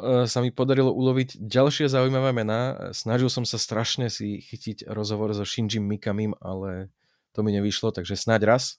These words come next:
Aj na tom sa pracuje, aby sme raz mali aj rozhovor so Shinjim Mikamim. Ale okrem, okrem teda Kaspera Van Diena,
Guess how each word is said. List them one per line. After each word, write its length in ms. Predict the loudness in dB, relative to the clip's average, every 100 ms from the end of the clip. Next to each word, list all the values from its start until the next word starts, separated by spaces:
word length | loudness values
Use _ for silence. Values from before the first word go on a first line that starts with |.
| _
Aj 120 | -8 -4
na 120 | -2
tom 80 | -2
sa 160 | -2
pracuje, 320 | -2 -2 0
aby 160 | -2 -2
sme 160 | -2 0
raz 160 | 0
mali 240 | 0 0 0
aj 80 |
rozhovor 400 | -2 -2 -2 -2
so 80 | -4
Shinjim 400 | -4 -4 -2 -2
Mikamim. 320 | -2 -2 -2 -4 _ _ _ _ _ _ _ _ _ _
Ale 320 | 8 10 8
okrem, 400 | 4 4 4 4 2 0
okrem 400 | -4 0 0 0
teda 240 | 2 0
Kaspera 400 | 2 -2 2 0
Van 240 | 0 0
Diena, 560 | 0 0 2 2 2 0